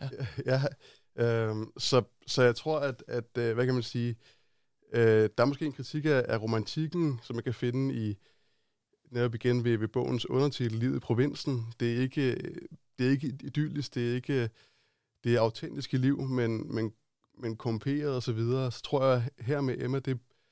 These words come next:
Speaker 2: der er selvfølgelig også, altså, det her med, altså, rom-, roman-, romantikkens ideal om at være lidt i sine følelses, øh, vold, øh, men, men også bare det her med, at hun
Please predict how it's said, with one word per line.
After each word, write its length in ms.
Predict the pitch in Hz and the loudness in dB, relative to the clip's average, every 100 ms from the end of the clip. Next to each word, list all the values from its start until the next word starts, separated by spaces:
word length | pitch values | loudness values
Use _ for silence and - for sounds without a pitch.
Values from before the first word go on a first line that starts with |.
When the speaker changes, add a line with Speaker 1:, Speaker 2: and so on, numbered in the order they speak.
| _ _ - | _ _ -8
Speaker 2:
der 60 | |
er 20 | |
selvfølgelig 260 | 107 135 123 | -6 -2 0
også, 160 | 127 - - | 0 -4 -10
altså, 260 | 113 113 107 - | -2 0 0 0
det 80 | 123 | 0
her 80 | 120 | 2
med, 180 | 113 | 2
altså, 180 | 107 107 | 0 -2
rom-, 180 | 107 104 | -4 -4
roman-, 260 | 113 127 131 | -2 -2 -2
romantikkens 640 | 113 110 139 139 139 - - | -2 -2 -2 -2 -2 -4 -10
ideal 360 | 120 120 127 123 | -6 -4 -2 -4
om 100 | 117 | -4
at 60 | |
være 340 | 113 120 123 113 - | -2 0 0 -2 -8
lidt 120 | 123 123 | -12 -8
i 40 | |
sine 180 | - 110 | -6 -4
følelses, 600 | - 123 123 120 - - | -2 -2 -2 -6 -8 -12
øh, 60 | - - | -12 -4
vold, 280 | 131 160 147 - | -4 -4 -6 -6
øh, 160 | 127 131 - _ _ _ _ _ | -6 -6 -12 _ _ _ _ _
men, 340 | 123 120 113 110 | 2 4 4 2
men 460 | 113 110 107 - - - - _ _ | 2 2 0 -4 -10 -16 -20 _ _
også 220 | - 123 | -2 -2
bare 140 | - 127 | -4 -6
det 120 | 143 | -6
her 80 | 131 | -4
med, 120 | 117 | -6
at 60 | 120 | -6
hun 280 | 120 110 | -6 -6